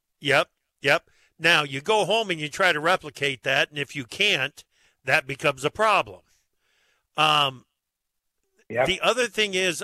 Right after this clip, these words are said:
Speaker 1: at the restaurant, it, it, it might, most often, is it gonna be a branded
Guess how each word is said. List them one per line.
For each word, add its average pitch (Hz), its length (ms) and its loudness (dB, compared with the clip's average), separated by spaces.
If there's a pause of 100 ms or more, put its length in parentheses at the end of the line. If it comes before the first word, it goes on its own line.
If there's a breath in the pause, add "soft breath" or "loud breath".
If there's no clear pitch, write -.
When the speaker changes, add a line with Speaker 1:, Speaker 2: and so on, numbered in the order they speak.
Speaker 1:
at 160 180 -2
the 151 80 -4
restaurant, 135 880 -4 (760)
it, 175 240 -4 (180)
it, 180 180 -12 (160)
it 175 220 -2
might, 202 340 -2 (1500)
most 202 440 -8
often, 208 360 -2
is 180 180 -4
it 165 120 -4
gonna 220 220 -4
be 220 220 -8
a 190 80 0
branded 175 680 -4